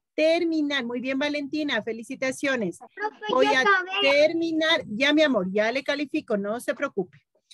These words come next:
Speaker 1: Usted en la muestra tiene hoy terminado el número ocho. Acuérdese el camino de la serpiente.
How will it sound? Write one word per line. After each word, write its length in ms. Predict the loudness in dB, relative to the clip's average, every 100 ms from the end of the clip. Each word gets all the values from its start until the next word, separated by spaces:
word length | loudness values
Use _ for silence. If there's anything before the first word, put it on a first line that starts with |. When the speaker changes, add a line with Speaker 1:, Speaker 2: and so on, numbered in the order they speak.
| _ _ _
Speaker 1:
Usted 400 | -4 -4 0 0
en 120 | 2 2
la 120 | 2
muestra 440 | 2 -2 2 2
tiene 560 | 2 0 -2 0 -4 -4 -6
hoy 300 | -4 -4 -8 -14 -2
terminado 880 | 0 0 0 -2 0 0 0 0 -4
el 100 | -6
número 400 | -8 -8 0 0
ocho. 320 | 0 -8 -20 _ _ -6
Acuérdese 840 | -4 -4 -2 4 4 4 0 -2
el 80 | -2
camino 440 | 0 0 -2 -4
de 80 | -2
la 100 | -4
serpiente. 880 | -6 -8 -4 0 0 2 2 4